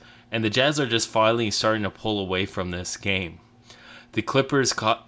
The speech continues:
constant aggressiveness is kind of faded away now in the fourth, and it's another reason why the Jazz have started pulling away. Actually, when I typed that, they threw out Patrick <laughs> Beverley again, start guarding Mitchell.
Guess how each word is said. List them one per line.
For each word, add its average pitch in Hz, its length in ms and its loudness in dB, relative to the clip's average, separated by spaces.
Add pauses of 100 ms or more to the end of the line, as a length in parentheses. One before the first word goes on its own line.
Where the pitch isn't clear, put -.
(120)
constant 113 480 -2
aggressiveness 101 760 0
is 92 160 -6
kind 143 280 2
of 127 80 -2
faded 107 360 2
away 92 360 0
now 95 320 0
in 95 160 -6
the 87 80 -6
fourth, 101 560 -4 (480)
and 110 100 0
it's 117 140 2
another 123 340 4
reason 101 420 0
why 98 160 2
the 95 120 -4
Jazz 95 320 0
have 98 340 -2
started 101 400 -4
pulling 98 260 -2
away. 92 380 0
Actually, 92 360 -2
when 90 160 -6
I 85 100 -4
typed - 380 -4
that, 92 180 -4
they 87 240 -6 (100)
threw 92 240 -4
out 87 240 -4
Patrick 95 420 -4
<laughs> - 40 -20
Beverley 92 560 -6
again, 95 340 -4
start 98 320 -4
guarding 87 300 -4
Mitchell. 92 360 -6